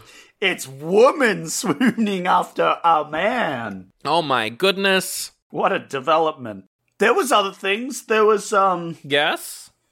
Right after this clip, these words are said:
Speaker 1: uh, the scientist.
Speaker 2: There's a scientist
Speaker 1: He was
Speaker 2: man.
Speaker 1: doing stuff.
Speaker 2: He just helps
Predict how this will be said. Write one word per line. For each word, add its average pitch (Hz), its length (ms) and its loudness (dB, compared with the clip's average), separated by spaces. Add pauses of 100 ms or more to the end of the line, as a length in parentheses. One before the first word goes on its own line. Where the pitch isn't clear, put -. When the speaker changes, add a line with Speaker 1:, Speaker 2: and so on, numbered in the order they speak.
(220)
Speaker 1:
uh, 156 600 4 (500)
the 131 60 -14
scientist. 185 1120 -2 (640)
Speaker 2:
There's 139 160 -6
a 135 40 -8
scientist 143 360 -2
Speaker 1:
He 165 40 -2
was 214 120 -2
Speaker 2:
man. 127 100 2
Speaker 1:
doing 123 140 2
stuff. 143 440 0
Speaker 2:
He 147 140 -4
just 156 160 -8
helps - 480 -6